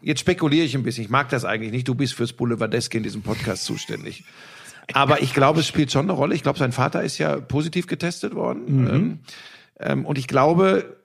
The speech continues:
Speaker 1: erkannt zu haben, auch in seiner, in seiner Ansprache gestern nach dem Spiel, dass ihn das extrem aufwühlt und bewegt. Ich werde jetzt hier nicht über den Gesundheitszustand seiner
Speaker 2: Unter
Speaker 1: Eltern
Speaker 2: Tränen danach.
Speaker 1: so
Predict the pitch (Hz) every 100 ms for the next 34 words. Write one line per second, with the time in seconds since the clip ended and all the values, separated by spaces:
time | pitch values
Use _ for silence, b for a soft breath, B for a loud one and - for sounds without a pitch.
0 | _ 127 - 151 185 165 151 165 170 156
1 | 135 139 131 139 135 131 131 127 127 107
2 | - _ _ _ _ _ _ _ - 160
3 | 160 - 160 165 180 156 156 160 139 143
4 | 127 147 127 - 165 165 143 127 - 151
5 | 147 135 127 - 127 - - 143 165 160
6 | - 143 135 - - 127 131 120 131 127
7 | 104 - 127 127 131 131 - 127 117 110
8 | 117 170 151 - 160 147 156 139 143 151
9 | 147 139 151 127 147 131 107 98 120 120
10 | 160